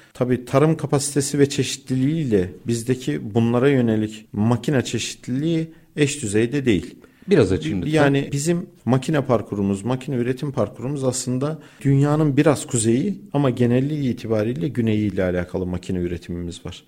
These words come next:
Speaker 2: Hmm.
Speaker 1: Tarım makinalarında. Yani kuzeye biraz çıktığında, çıktığınızda, özellikle Rusya'nın içinde de bunu yaşıyoruz. Rusya'da mesela tarım arazileri çok geniş, çok büyük.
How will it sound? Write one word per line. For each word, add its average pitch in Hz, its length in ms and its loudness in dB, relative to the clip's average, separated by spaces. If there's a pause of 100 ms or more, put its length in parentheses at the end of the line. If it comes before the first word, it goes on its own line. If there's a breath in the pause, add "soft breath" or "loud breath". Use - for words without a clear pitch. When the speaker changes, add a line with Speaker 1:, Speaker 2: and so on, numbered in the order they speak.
Speaker 2:
Hmm. 104 280 -6
Speaker 1:
Tarım 101 240 0
makinalarında. 90 800 -6 (140)
Yani 143 220 2
kuzeye 139 380 2
biraz 131 280 -4
çıktığında, 110 640 -2
çıktığınızda, 101 800 -4
özellikle 117 360 -4
Rusya'nın 113 380 -2
içinde 113 340 -4
de 98 120 -2
bunu 90 120 -4
yaşıyoruz. 123 520 -8 (120)
Rusya'da 117 340 -2
mesela 117 340 -2
tarım 127 280 2
arazileri 107 480 2
çok - 240 -2
geniş, 80 420 -6
çok - 300 0
büyük. 82 300 -4